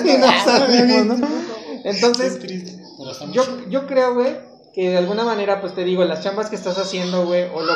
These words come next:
Speaker 2: que vienes y haces, güey, pues, está reflejando a lo mejor en que, en que llama la atención de las demás personas, güey. Entonces, ahí no sé cómo, cómo tú,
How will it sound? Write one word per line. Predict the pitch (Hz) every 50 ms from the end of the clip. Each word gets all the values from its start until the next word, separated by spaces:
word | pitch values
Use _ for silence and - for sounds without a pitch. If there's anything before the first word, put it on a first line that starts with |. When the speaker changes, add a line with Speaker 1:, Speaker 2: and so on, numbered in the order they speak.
| 165 -
Speaker 2:
que | 175
vienes | 170 180 202 240 254 269 269 262 226
y | 202 190
haces, | 190 196 220 220 - 254 254 226 214 226
güey, | 240 247 285 339 - - - - _ _ _ _ _ _ _ _
pues, | 165 156 160
está | 170 160 - 208 202
reflejando | 214 220 208 208 190 175 180 180 180 196
a | 196
lo | 196
mejor | 180 180 151 - 185 185
en | 190 185
que, | 185 202
en | 175 170 175 180 - 180 170 -
que | - 175 165 160 165 156 147
llama | 165 180 180 185 196
la | 196 180 165 156 151
atención | 147 151 165 156 151 - - 170 170 170
de | 175 170
las | 160 151 147
demás | 147 147 147 147 139 -
personas, | - 156 147 - 175 165 165 147 135
güey. | 135 - - - _ _ _ _ _
Entonces, | _ _ 196 208 214 - 226
ahí | 220 214 220 226
no | 233 233
sé | 226 - 233 202 -
cómo, | 226 220 214 220 208 - - -
cómo | 196 202 214 220 - -
tú, | 202 196 196 202 202 190 180 180 -